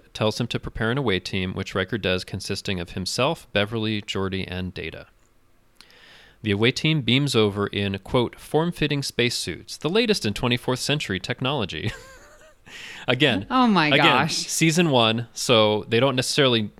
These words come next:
Speaker 1: like, I think this is early season one 'cause when th-, none of them had aired yet, so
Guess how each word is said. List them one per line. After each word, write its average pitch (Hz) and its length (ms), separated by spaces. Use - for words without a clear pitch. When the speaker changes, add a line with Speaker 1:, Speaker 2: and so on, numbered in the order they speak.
Speaker 1:
like, 110 260
I 139 80
think 220 160
this 123 80
is 98 60
early 107 280
season 95 300
one 90 180
'cause 92 140
when 101 380
th-, 104 160
none 107 180
of 104 60
them 101 100
had 92 120
aired 95 240
yet, 85 180
so 90 460